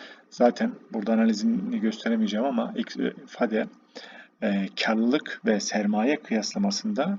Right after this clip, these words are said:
çok ucuz. Yani kendisini çok çok çok katlayabilecek bir şirket zaten. Ona itirazımız yok. Ama hani şu önümüzdeki kısa orta dönem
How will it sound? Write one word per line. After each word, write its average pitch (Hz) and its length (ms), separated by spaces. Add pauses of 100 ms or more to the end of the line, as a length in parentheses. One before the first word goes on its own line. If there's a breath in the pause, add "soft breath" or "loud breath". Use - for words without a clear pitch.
çok - 300
ucuz. 101 460 (220)
Yani 98 400 (360 loud breath)
kendisini 104 420
çok - 160
çok - 160
çok 120 140
katlayabilecek 104 840 (680 soft breath)
bir 98 360 (300)
şirket - 480
zaten. 101 400 (720 loud breath)
Ona 113 180
itirazımız 110 680
yok. - 280 (200)
Ama 107 240
hani 101 220
şu - 140
önümüzdeki 110 560
kısa - 200
orta 104 340
dönem 104 300